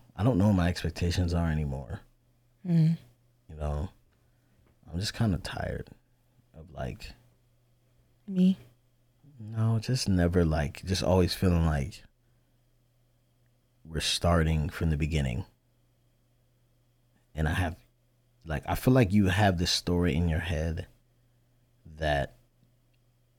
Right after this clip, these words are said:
Speaker 1: there's something happening to you that you can't control. You can't get yourself out, and I have to do it. Like, it's like a
Speaker 2: I don't think it's something that you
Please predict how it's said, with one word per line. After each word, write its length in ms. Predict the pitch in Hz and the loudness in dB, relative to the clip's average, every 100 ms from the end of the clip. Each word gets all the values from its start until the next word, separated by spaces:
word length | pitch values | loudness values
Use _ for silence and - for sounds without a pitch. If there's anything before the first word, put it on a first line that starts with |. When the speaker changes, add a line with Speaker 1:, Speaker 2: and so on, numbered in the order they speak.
| _ _ _ _ _ _ _ _ _ _ _ _ - | _ _ _ _ _ _ _ _ _ _ _ _ -6
Speaker 1:
there's 260 | 90 87 | -2 0
something 400 | - 101 101 107 | 2 2 4 2
happening 540 | 87 87 87 95 90 85 | 2 2 2 0 0 2
to 40 | |
you 200 | 80 82 | 2 0
that 180 | 73 - | -2 -4
you 140 | 76 | -6
can't 320 | 76 - 87 - | -6 -4 -4 -2
control. 720 | 80 - - 78 78 80 - _ _ _ _ _ _ _ _ _ _ | -6 -4 -2 0 0 -2 -6 _ _ _ _ _ _ _ _ _ _
You 260 | 82 92 | -4 -2
can't 280 | 95 101 78 | 2 2 2
get 200 | 92 87 | 0 -2
yourself 360 | 85 - 80 - | -4 -2 -2 0
out, 240 | 78 69 - | -2 -4 -6
and 120 | 82 | -6
I 100 | 78 | -4
have 300 | - 80 - | -4 -4 -4
to 80 | 76 | -4
do 200 | 78 71 | -4 -4
it. 140 | - _ _ _ _ _ _ _ _ _ _ _ _ _ _ _ _ _ _ _ _ _ _ _ - | -6 _ _ _ _ _ _ _ _ _ _ _ _ _ _ _ _ _ _ _ _ _ _ _ -8
Like, 240 | 78 95 | -6 -2
it's 280 | 85 - - | -2 -2 -2
like 200 | 82 - | -2 -2
a 260 | 73 60 - - _ _ _ _ _ _ _ _ _ _ _ - | -4 -4 -8 -18 _ _ _ _ _ _ _ _ _ _ _ 2
Speaker 2:
I 100 | 208 | 4
don't 220 | 247 262 | 6 4
think 220 | 214 202 190 | 2 2 2
it's 160 | 180 | 2
something 380 | 190 180 180 170 | 2 2 2 2
that 220 | 156 135 | 0 -2
you 680 | 151 156 175 175 165 156 147 | -2 4 8 8 8 6 2